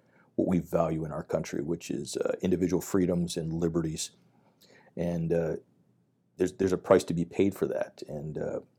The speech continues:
I would, I would say that if we don't work really hard while we're at peace, uh, to deter people from, uh, taking that from us, uh, we may have to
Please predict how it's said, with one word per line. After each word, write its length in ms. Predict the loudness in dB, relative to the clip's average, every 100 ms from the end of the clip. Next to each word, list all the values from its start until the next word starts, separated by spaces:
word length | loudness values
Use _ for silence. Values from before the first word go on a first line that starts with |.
| _ _ _ _ _ _ _ _ _ _ 0
I 60 | 4
would, 180 | 4 4
I 40 |
would 140 | 2 4
say 220 | 8 10
that 140 | 8
if 160 | 6 2
we 80 | 2
don't 340 | 6 6 4
work 300 | 4 2 6
really 160 | 4 4
hard 500 | 4 6 8 6 2 -8
while 420 | -6 6 12 12 12
we're 200 | 12 8
at 140 | 4
peace, 360 | -2 -2 -6 -10 -6
uh, 260 | -4 -4 -4
to 120 | -6
deter 720 | -2 -4 -4 2 10 12 12 8
people 400 | 4 2 2 2
from, 360 | 2 2 2
uh, 140 | -2 -2
taking 300 | -2 0 0
that 180 | 0 -2
from 320 | 2 4 4
us, 300 | 0 -2 -10 -18 -20 -20 -10 -2
uh, 60 |
we 140 | 0 2
may 140 | 0
have 240 | 0 -2 -4
to 300 | -4 -2